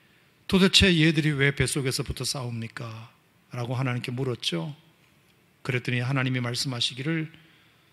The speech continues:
"두 국민이 너의 태중에 있어서 그래. 두 민족이 너 복중에 있어서 그래. 큰 자가 어린 자를 섬길 거야." 이렇게 말씀하세요.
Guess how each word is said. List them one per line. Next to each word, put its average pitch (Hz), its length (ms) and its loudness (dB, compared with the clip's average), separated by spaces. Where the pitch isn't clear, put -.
"두 131 300 0
국민이 131 420 2
너의 123 260 2
태중에 131 320 -4
있어서 110 300 -6
그래. 110 340 -10
두 123 220 -2
민족이 127 520 0
너 120 160 -2
복중에 123 400 -2
있어서 110 280 -6
그래. 110 440 -10
큰 147 200 0
자가 120 240 -2
어린 117 180 -4
자를 110 240 -6
섬길 120 320 -4
거야." 110 580 -12
이렇게 110 260 -8
말씀하세요. 101 680 -12